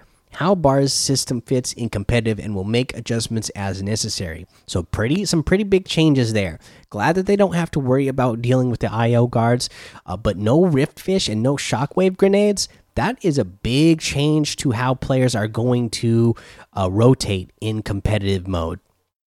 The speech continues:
More ways to compete and win prizes.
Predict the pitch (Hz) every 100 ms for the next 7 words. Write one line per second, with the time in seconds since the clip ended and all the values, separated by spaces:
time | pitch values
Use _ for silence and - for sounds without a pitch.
0 | _ _ _ _ _ _ - 135 175 202
1 | 196 - - 147 175 156 120 120 117 127
2 | - 113 113 110 113 117